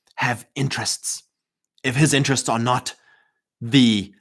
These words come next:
loving of minority refugees?" Like, that is the only interests that he is allowed. You know, it's like this total inversion of, like, this, it's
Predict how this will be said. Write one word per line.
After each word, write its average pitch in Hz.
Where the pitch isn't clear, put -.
loving 123
of 110
minority 113
refugees?" 98
Like, 104
that 135
is 143
the 127
only 160
interests 127
that 113
he 120
is 101
allowed. 85
You 117
know, 117
it's 123
like 139
this 151
total 202
inversion 131
of, 110
like, 107
this, 135
it's 131